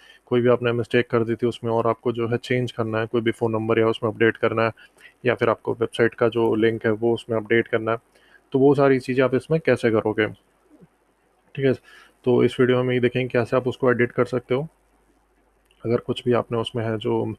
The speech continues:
mistake कर दी है आपको website उसमें update करने के लिए, ठीक है, तो यहाँ पे हम edit info, जब एक बार आपको मैं ये भी बता देता हूँ, इसमें जब आप इसमें अपने Google account से login होंगे, जिससे आपने listing submit करी है, तो आप उस पे ही,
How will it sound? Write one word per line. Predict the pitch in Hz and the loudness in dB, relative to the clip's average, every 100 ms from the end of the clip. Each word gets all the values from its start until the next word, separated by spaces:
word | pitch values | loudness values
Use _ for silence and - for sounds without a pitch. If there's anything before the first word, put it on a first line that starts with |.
| - - - 123 | -16 -20 -10 -4
mistake | 117 - 117 | 0 2 4
कर | 117 117 | 4 2
दी | 117 120 | 2 4
है | 117 113 117 120 | 4 4 2 2
आपको | 113 - - 113 110 | 0 0 4 6 6
website | 110 - 117 113 | 4 2 0 0
उसमें | 113 113 | 0 0
update | 107 113 - | 2 0 2
करने | 117 110 | 0 0
के | 110 | 0
लिए, | 107 151 - - - _ - | -2 -2 -6 -20 -20 _ -4
ठीक | 131 | 0
है, | 143 120 - _ _ _ _ _ _ _ - | 2 0 -4 _ _ _ _ _ _ _ 2
तो | 127 | 4
यहाँ | 113 113 | 4 2
पे | 113 123 | 2 0
हम | 127 131 - | 0 -4 -2
edit | 117 127 - 135 | 2 2 0 -8
info, | 120 131 127 | -6 -8 -4
जब | 131 127 131 | 0 2 2
एक | 120 | 2
बार | 131 123 | 2 0
आपको | - 123 | -2 -2
मैं | 123 | 0
ये | 117 | 0
भी | |
बता | 117 117 113 | 0 0 0
देता | 117 139 | 0 -2
हूँ, | 139 | -4
इसमें | 117 131 | -4 -4
जब | 127 127 | 0 2
आप | 131 - | 2 2
इसमें | 131 123 - 123 | -2 -2 -2 -4
अपने | 120 123 123 120 | -2 -2 -2 -4
Google | 117 113 123 123 - - - _ _ - - | -4 0 0 -2 -8 -20 -20 _ _ -20 -6
account | 127 127 127 135 | 0 2 2 2
से | 143 | 4
login | 123 120 127 | 4 4 0
होंगे, | 120 123 | 0 0
जिससे | 120 120 123 | -2 0 0
आपने | 120 127 123 | 2 0 0
listing | 120 - 123 | 0 -2 -6
submit | - 120 113 | -2 -2 -2
करी | - 120 | 0 2
है, | 127 | 2
तो | 139 | 2
आप | 131 - | 0 0
उस | 120 - | -6 -2
पे | 131 | 0
ही, | 120 123 | 2 0